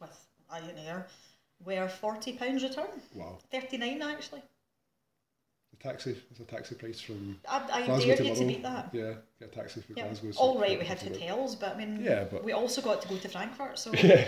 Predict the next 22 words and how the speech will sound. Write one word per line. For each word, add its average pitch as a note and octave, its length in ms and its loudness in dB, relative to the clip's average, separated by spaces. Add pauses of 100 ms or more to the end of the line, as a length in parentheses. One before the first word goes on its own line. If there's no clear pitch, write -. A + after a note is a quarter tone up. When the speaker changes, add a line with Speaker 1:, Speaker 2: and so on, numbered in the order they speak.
Speaker 2:
yeah. C3+ 200 4 (400)
Speaker 1:
you B3 120 -10
know, G3 100 -2
Speaker 2:
It's G3 100 -4
not - 120 2
Glasgow. A#2 340 2 (200)
Speaker 1:
swings D#3+ 240 -14
and A3+ 100 -2
Speaker 2:
Yeah, - 60 4
Speaker 1:
roundabouts. - 360 0
Speaker 2:
yeah. G1+ 200 0 (640)
Speaker 1:
So F3+ 380 -10 (1000)
that - 100 -16
was F#3+ 120 -10
great. G#3 240 -8
I A#3+ 40 -6
would A3 120 -12
totally G3+ 240 -4
do F#3 120 -6
that E3+ 160 -4
again. A#3+ 300 -6 (220)
Speaker 2:
Yeah. G#2 60 -14